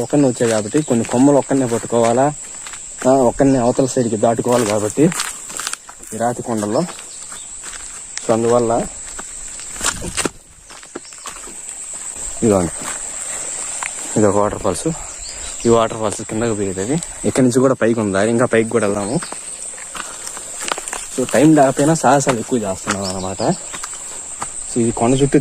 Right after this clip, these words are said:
తిరుగుతుంది. So అట్టుగానే వెళ్దాము మనం కూడా. రూట్,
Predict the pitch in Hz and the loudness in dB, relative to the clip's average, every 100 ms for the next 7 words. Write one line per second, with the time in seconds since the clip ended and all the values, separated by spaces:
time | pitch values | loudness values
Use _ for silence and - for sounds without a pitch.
0 | 135 131 127 101 92 185 - - - - | 2 0 2 0 0 -2 -4 -14 -14 -14
1 | - - - - - - - - - - | -18 -18 -18 -18 -18 -18 -18 -12 -4 2
2 | 117 101 127 131 123 107 101 95 151 - | 2 4 4 4 2 -2 -4 -6 -8 -10
3 | - - - - - - - - - - | -14 -14 -10 -8 -8 -8 -12 -14 -16 -16
4 | - - - - - 113 113 110 104 113 | -16 -16 -16 -8 0 2 2 2 0 0
5 | - - - - - - - - - - | -2 -6 -20 -20 -20 -18 -16 -14 -16 -18
6 | - - - - - - - - - - | -20 -20 -20 -20 -20 -20 -20 -20 -20 -20
7 | - - - - - - - - 113 | -20 -20 -20 -18 -12 -10 -6 -2 0